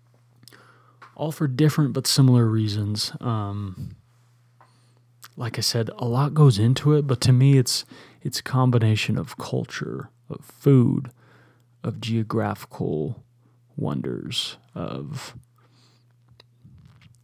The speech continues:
I was gonna say the people, but I feel like there have been great people everywhere I've ever gone, ever. Um, I can't think of a place that,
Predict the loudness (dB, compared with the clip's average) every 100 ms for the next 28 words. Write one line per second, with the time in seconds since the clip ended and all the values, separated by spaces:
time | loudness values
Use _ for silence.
0 | -20 _ _ -4 0 0 0 -2 -2 0
1 | 0 0 -2 0 0 0 -2 0 -2 -8
2 | _ _ _ _ _ _ _ _ _ _
3 | _ -8 -2 0 0 -2 -4 -4 -4 -8
4 | -6 -6 -4 -6 -8 -10 -8 -8 -8 -8
5 | -10 -8 -8 -6 -6 -10 _ _ _ _
6 | _ _ _ -16 -10 -10 -10 -14 -14 -14
7 | -16 -18 -20 -20 -20 _ _ _ _ _
8 | _ _ _ _ _ _ -20 _ _ _
9 | -14 -10 -8 -4 -4 -4 -10 -6 -6 -6
10 | -8